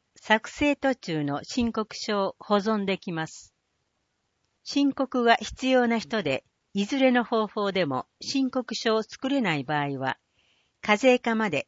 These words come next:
問い合わせてください。申告の時、二月十六日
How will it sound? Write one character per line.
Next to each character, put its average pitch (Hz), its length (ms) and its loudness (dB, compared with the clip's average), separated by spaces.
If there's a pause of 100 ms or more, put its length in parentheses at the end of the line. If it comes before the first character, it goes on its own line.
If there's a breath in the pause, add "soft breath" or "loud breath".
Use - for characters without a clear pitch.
(100)
問 214 200 2
い 226 60 2
合 220 80 2
わ 220 80 -2
せ 143 140 -8
て 139 120 -10
く 139 120 -14
だ 147 100 -4
さ 143 220 -2
い。 - 80 -8 (1300)
申 277 300 2
告 240 320 -2
の 214 180 0
時、 - 540 -6 (920)
二 226 160 2
月 269 320 0
十 240 260 2
六 220 300 -2
日 202 380 -8